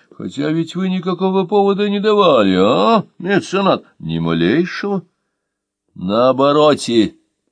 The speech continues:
ничего не написано? Спросил Мотылёк. Ах, я даже не посмотрел. Вот тут...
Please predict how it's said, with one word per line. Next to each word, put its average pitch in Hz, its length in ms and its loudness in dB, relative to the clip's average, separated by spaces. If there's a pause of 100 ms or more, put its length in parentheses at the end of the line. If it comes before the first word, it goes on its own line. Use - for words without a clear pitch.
(120)
ничего 110 600 0
не 254 120 -2
написано? 143 640 0
Спросил 110 460 -6
Мотылёк. 98 460 -2 (320)
Ах, 120 440 2
я 95 240 -2
даже 87 380 0
не 87 120 -2
посмотрел. 87 640 -4 (280)
Вот 92 220 -2
тут... 110 400 -2